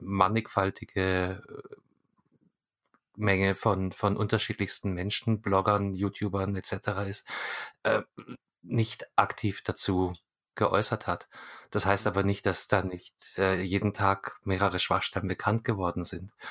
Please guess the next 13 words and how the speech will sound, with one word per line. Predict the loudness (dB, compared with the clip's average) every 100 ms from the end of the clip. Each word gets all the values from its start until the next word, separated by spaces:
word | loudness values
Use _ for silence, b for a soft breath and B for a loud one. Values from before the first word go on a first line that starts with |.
| B B
und | 2 2 4
auch | 2
den, | 2 2 2 2 0 -2 -2
den | -2 0
Herstellern | 0 0 2 0 0 -2 -2
mitgeteilt. | -4 0 -2 0 -4 -4 -6
Und, | -8 -4
aber | -2 0 -2 _ -20 -16 B B B 0
ja, | 2
nach, | 2 0 0
nach | -2
fünf | 0 -2 2
Jahren | 4 4 2 -2